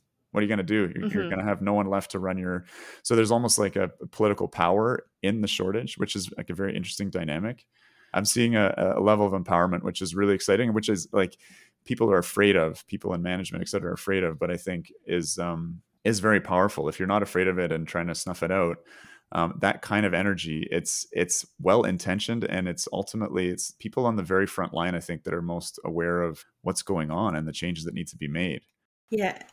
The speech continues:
Speaker 3: I, I mean, I know, I know you might not be able to say it, but myself and Sarah <laughs> can say it, where it's just like, you know,
Speaker 1: <laughs>
Speaker 3: we, we've experienced that. We've been on the receiving end where, you know, um, not,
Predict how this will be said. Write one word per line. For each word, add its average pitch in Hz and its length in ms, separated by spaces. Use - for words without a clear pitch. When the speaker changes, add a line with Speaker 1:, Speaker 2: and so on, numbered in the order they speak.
Speaker 3:
I, 190 260
I 208 40
mean, 185 260
I 185 100
know, 185 140
I 196 120
know 151 260
you 185 160
might 135 200
not 143 200
be 123 80
able 127 200
to - 60
say 127 160
it, 135 80
but - 180
myself 143 500
and 120 100
Sarah 147 320
<laughs> - 100
can 233 200
say 175 360
it, - 220
where 160 220
it's 156 120
just 160 200
like, 147 200
you 160 60
know, 151 220
Speaker 1:
<laughs> - 280
Speaker 3:
we, 202 400
we've 226 260
experienced 233 680
that. 123 180
We've 196 200
been 202 140
on 170 220
the 165 100
receiving 170 640
end 143 240
where, 143 220
you 147 160
know, 143 340
um, 151 240
not, 185 260